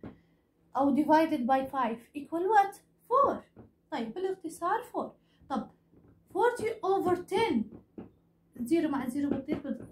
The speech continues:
بضل فور. طيب sixty over fifteen equal what؟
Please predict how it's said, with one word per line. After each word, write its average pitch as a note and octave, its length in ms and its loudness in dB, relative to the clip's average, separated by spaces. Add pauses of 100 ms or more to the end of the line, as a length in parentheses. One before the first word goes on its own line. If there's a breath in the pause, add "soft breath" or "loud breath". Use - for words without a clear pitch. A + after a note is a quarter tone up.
(100)
بضل B3+ 420 -4
فور. G#4 440 2 (360)
طيب A3 400 -4 (680)
sixty - 480 -10
over D#4+ 400 0
fifteen D#4 760 0
equal A#3 420 -4
what؟ E4+ 200 0